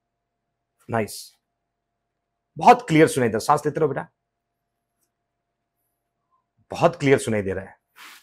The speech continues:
तो दोनों लंग्स पे जो साउंड सुन रहे हैं that is a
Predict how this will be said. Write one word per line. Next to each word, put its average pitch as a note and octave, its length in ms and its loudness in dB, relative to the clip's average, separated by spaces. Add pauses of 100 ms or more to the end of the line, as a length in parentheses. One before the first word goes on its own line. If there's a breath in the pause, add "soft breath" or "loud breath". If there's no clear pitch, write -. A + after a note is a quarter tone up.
(320)
तो G3 60 4
दोनों E3 400 8
लंग्स G#3+ 260 6
पे G#3+ 100 6
जो F#3+ 120 6
साउंड F3+ 260 2
सुन E3+ 180 -2
रहे F#3 120 2
हैं C#3+ 60 -2
that C3 180 0
is B2 100 0
a A2+ 100 2